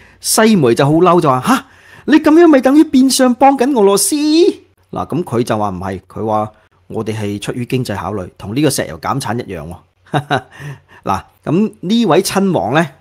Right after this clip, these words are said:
噉佢投資係邊三間公司呢？耳熟能詳嘅，第一間俄氣，Gazprom，俄羅斯天然氣工業公司；第二間俄油，俄羅斯石油公司，同埋路克石油。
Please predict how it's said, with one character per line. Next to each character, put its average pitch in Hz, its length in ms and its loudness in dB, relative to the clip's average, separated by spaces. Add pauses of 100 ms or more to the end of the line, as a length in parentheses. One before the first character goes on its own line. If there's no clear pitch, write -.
(240)
噉 185 340 0 (300)
佢 139 300 0
投 117 260 -6
資 165 260 -2
係 147 60 0
邊 170 200 0
三 156 180 2
間 156 120 0
公 156 140 0
司 156 120 0
呢？ 151 140 0 (120)
耳 135 160 -4
熟 - 160 0
能 131 160 0
詳 139 180 0
嘅， 170 120 4 (440)
第 214 140 4
一 247 40 4
間 240 320 4 (380)
俄 165 220 4
氣， 196 280 4 (100)
Gazprom， 160 500 0 (320)
俄 139 120 -2
羅 156 120 4
斯 254 160 0
天 247 160 0
然 147 100 0
氣 - 100 -10
工 214 140 2
業 175 80 2
公 190 140 2
司； 208 100 2 (500)
第 - 60 2
二 196 160 2
間 180 440 2
俄 143 160 4
油， 123 300 2 (420)
俄 139 100 0
羅 147 80 4
斯 240 160 2
石 - 140 2
油 147 100 0
公 220 160 2
司， 233 100 0 (440)
同 139 160 -2
埋 131 200 4
路 160 320 4
克 185 260 0
石 - 240 -6
油。 131 300 2